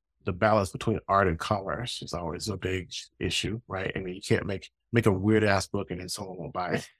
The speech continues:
<laughs> You know, this is really strange. I don't know if I like, "Ooh, this looks like, this looks like Batman. I like it." You know, so it's that kind of thing. <laughs> But it's like, okay, if I could get you to sit still and, like, really look at what we're doing, you'd be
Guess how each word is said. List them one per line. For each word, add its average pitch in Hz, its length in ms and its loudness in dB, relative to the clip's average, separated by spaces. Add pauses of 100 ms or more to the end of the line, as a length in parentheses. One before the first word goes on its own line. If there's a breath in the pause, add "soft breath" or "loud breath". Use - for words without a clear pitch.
(160)
<laughs> - 300 -6
You 113 100 0
know, 87 100 -4
this 135 160 6
is 151 160 2
really 151 240 8
strange. 123 500 6
I 117 80 6
don't 151 220 10
know 120 220 6
if 110 100 -2
I 98 60 0
like, 98 400 -4 (140)
"Ooh, 285 280 10
this 180 180 6
looks - 220 0
like, 117 160 6
this - 160 -6
looks 190 180 0
like 131 200 2
Batman. 98 500 4
I 123 80 0
like 151 260 2
it." 107 140 2 (160)
You 98 140 0
know, 85 80 4
so 110 140 2
it's - 160 2
that 120 180 6
kind 92 160 2
of - 80 -10
thing. - 920 -8
<laughs> - 0 - (580 loud breath)
But 110 80 4
it's 101 80 4
like, 90 200 4 (160)
okay, 135 280 6
if 110 120 4
I 131 60 6
could 120 160 -2
get 143 180 2
you 165 60 0
to 127 60 4
sit - 320 0
still 123 340 6
and, 98 80 -2
like, 85 160 -2
really 98 260 2
look 98 200 -2
at 78 60 -2
what 85 140 -4
we're 85 120 -4
doing, 104 380 6
you'd 110 120 0
be 107 100 2